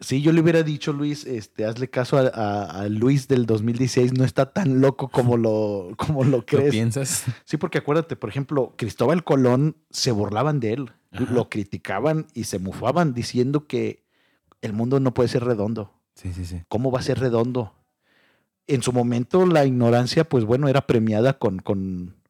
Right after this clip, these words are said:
Speaker 1: con, con burlas a, al que lo
Speaker 2: A
Speaker 1: te-,
Speaker 2: él.
Speaker 1: al que no
Speaker 2: Ajá.
Speaker 1: la tenía, que era en este caso Cristóbal Colón. Yo le diría eso, que haga cosas
Speaker 2: Que me haga caso, que
Speaker 1: que
Speaker 2: me
Speaker 1: te haga caso, exactamente.
Speaker 2: <laughs> Sí, siento que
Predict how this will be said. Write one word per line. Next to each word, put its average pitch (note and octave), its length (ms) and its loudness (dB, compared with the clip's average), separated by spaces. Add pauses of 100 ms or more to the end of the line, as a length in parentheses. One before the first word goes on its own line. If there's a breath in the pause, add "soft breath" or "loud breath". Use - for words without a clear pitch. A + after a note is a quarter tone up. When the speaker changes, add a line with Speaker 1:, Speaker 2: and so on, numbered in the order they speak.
(640)
Speaker 1:
con, G2 640 -4
con F#2+ 180 -2
burlas B2+ 580 2
a, F#2 180 -6
al F#2+ 260 -8
que - 120 -8
lo F#2+ 120 -2
Speaker 2:
A G2+ 80 -2
Speaker 1:
te-, A2 60 0
Speaker 2:
él. A#2 100 -2
Speaker 1:
al G2+ 120 -4
que - 80 -6
no G2 80 -2
Speaker 2:
Ajá. A#2 60 2
Speaker 1:
la B2 80 2
tenía, C3+ 400 2
que - 120 -8
era A2 140 -2
en A2+ 120 -2
este G2+ 160 -6
caso A#2 220 -6
Cristóbal G2+ 380 -4
Colón. B2+ 320 -4 (460 soft breath)
Yo D3 100 4
le D#3+ 100 4
diría C3+ 220 2
eso, A#2+ 280 -2 (220)
que C3 140 -2
haga C#3+ 200 0
cosas - 640 -6 (680)
Speaker 2:
Que G#2 100 -8
me G#2 120 -2
haga B2 100 -4
caso, - 360 -2
que B2 80 -6
Speaker 1:
que A#2+ 100 2
Speaker 2:
me C#3+ 40 4
Speaker 1:
te C3 80 0
haga C3+ 200 2
caso, A#2+ 240 -4
exactamente. B2+ 720 -2 (160)
Speaker 2:
<laughs> F3 640 -12
Sí, A#2+ 380 2
siento C#3+ 300 2
que A2+ 640 -2